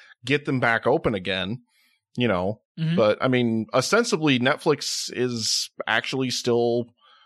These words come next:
Speaker 1: producing and releasing content. I mean, I guess that's the, that's the caveat there, is they're actually still putting stuff out. So, I mean, is it shitty timing? Probably, but it's also, it's a dollar. I don't care.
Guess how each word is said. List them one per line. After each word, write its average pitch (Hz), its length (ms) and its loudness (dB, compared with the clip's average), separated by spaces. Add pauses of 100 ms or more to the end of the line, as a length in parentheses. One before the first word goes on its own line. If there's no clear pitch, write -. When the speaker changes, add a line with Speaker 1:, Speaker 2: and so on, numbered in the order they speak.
(320)
Speaker 1:
producing 135 540 0
and 160 360 0
releasing 147 520 2
content. 139 340 0
I 110 60 4
mean, 113 120 2
I 113 60 4
guess 139 240 0
that's 131 200 2
the, 117 260 2
that's 120 180 2
the 110 100 -4
caveat 110 500 2
there, 98 180 0
is 95 260 -4 (460)
they're 113 120 4
actually 127 280 2
still 110 200 0
putting 107 280 0
stuff 101 240 0
out. 104 340 2
So, 92 440 0 (340)
I - 20 0
mean, 120 160 2
is 139 160 2
it 139 80 0
shitty 139 320 2
timing? 175 480 0
Probably, 190 440 2
but 104 300 2 (1300)
it's 131 140 -4
also, 156 320 4
it's 139 160 0
a 131 40 4
dollar. 113 600 4
I 117 100 2
don't 117 160 2
care. 110 380 -2